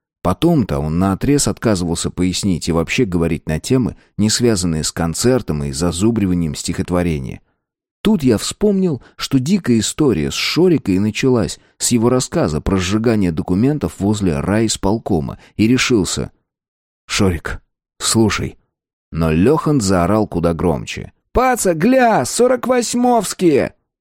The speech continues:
Несколько наших засвистело и выдало ряд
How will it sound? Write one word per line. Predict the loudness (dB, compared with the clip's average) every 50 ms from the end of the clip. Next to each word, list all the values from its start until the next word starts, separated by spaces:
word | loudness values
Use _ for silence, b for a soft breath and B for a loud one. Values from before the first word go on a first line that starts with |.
| _ _
Несколько | 0 2 2 2 0 0 -2 0 2 2
наших | 2 4 2 2 0 -2 -2 -2
засвистело | -2 -2 -2 -2 -2 -4 -4 -2 0 0 2 4 4 4
и | 2
выдало | 2 2 0 2 2 2 2 2 0
ряд | 2 0 0 -2 -4 b